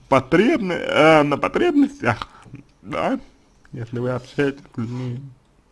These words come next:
основываясь на своих, э, желаниях, то ничего хорошего, к сожалению, из этого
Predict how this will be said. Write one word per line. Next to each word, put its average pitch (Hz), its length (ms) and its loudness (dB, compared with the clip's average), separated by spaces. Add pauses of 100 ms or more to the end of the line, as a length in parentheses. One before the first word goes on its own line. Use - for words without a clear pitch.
(1300)
основываясь 120 600 0 (460)
на - 540 -6 (500)
своих, 110 540 -8 (1040)
э, - 80 -16 (120)
желаниях, 135 920 0 (1800)
то 113 600 0 (1400)
ничего 165 640 -4
хорошего, 131 720 -4 (420)
к - 120 -20
сожалению, 120 580 -4
из 110 80 -10
этого 117 400 -8